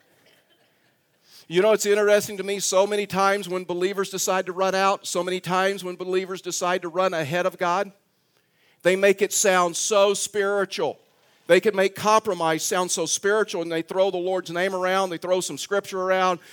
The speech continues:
they throw God's name around, and that's, that's what Sarah's doing. Sarah is saying, well,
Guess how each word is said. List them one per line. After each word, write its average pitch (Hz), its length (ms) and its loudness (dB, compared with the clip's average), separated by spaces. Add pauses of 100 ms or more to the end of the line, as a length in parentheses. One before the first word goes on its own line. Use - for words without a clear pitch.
(140)
they 165 100 -2
throw 160 220 0
God's 165 440 2
name 185 240 -2
around, 180 480 -2 (220)
and 165 120 0
that's, 190 220 2
that's - 180 -2
what 202 120 -4
Sarah's 165 340 0
doing. 160 380 -2 (340)
Sarah 202 420 4
is 170 140 -2
saying, 180 680 0
well, 165 200 2